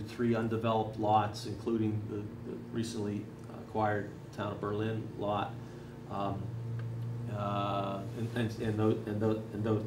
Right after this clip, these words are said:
that's those three pieces. So, um, uh, at the end of the day, if we,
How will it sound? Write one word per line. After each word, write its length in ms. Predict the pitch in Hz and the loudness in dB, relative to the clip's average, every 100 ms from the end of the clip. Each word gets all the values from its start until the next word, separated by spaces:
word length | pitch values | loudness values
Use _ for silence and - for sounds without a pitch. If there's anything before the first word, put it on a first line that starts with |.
| - | 0
that's 240 | 104 - - - | 0 0 -4 -4
those 180 | 104 95 | -4 -4
three 180 | - 101 - | -2 -4 -2
pieces. 340 | 95 - - - | -2 -2 -4 -4
So, 280 | 101 92 87 - - - - - | -4 -4 -4 -8 -12 -12 -10 -6
um, 140 | - - - - - - - | -6 -6 -6 -6 -6 -6 -4
uh, 1200 | - - - - - 69 - - - - - - | -4 -4 -4 -4 -6 -6 -6 -6 -6 -6 -6 -4
at 100 | 107 | -2
the 120 | 113 120 | 2 4
end 80 | |
of 80 | 117 | 4
the 80 | 110 | 4
day, 480 | 117 127 123 120 117 - - - | 6 8 8 6 2 -2 -8 -2
if 160 | 110 107 - - - - - - - | 0 0 0 -6 -6 -4 -4 -4 -2
we, 540 | 113 113 110 107 110 | 2 4 6 6 6